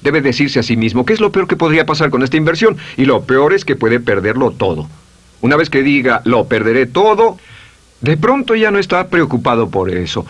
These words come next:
porque sabe qué es lo que puede pasar. El tercer... El tercer paso, ah, permítanme un segundo, con respecto a una relación.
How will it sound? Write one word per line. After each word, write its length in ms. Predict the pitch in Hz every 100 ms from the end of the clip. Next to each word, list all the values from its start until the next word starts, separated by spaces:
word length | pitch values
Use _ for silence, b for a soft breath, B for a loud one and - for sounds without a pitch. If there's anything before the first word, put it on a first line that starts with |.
| B
porque 520 | 180 151 147 147 135 131
sabe 380 | - 196 208 -
qué 100 | 127
es 60 |
lo 100 | 113
que 100 | 110
puede 200 | 101 107
pasar. 380 | 113 156 226 - B B B
El 140 | 151
tercer... 500 | 185 185 247 233 185 - _ B
El 100 | -
tercer 360 | 151 190 233 233
paso, 420 | - 127 - 143 -
ah, 280 | 156 147 -
permítanme 540 | 156 165 139 113 107
un 100 | 110
segundo, 540 | 107 95 107 95 95
con 140 | 101 110
respecto 340 | 113 165 156
a 20 |
una 220 | 180 196 165
relación. 560 | 139 104 - 104 85